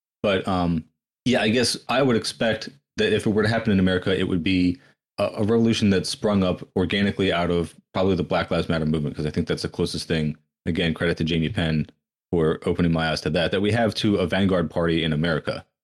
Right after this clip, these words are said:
And I feel like we just don't really have the potential for that to happen because, again, I caveat almost everything I say with the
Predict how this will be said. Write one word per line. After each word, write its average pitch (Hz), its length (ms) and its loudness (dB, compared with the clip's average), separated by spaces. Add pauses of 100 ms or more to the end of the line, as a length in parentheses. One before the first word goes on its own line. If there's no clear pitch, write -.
(340)
And 92 160 2
I 87 40 0
feel 101 180 0
like 92 200 2
we 95 80 2
just 90 160 -2
don't 95 140 -2
really 87 140 0
have 85 240 0
the 80 100 -4
potential 87 320 -2
for 82 120 -2
that 80 160 0
to - 80 -14
happen 82 320 -2
because, 80 460 -2
again, 120 220 2
I 113 80 2
caveat 123 560 0
almost 104 280 2
everything 104 320 2
I 82 60 2
say 87 200 0
with 85 240 0
the 82 320 0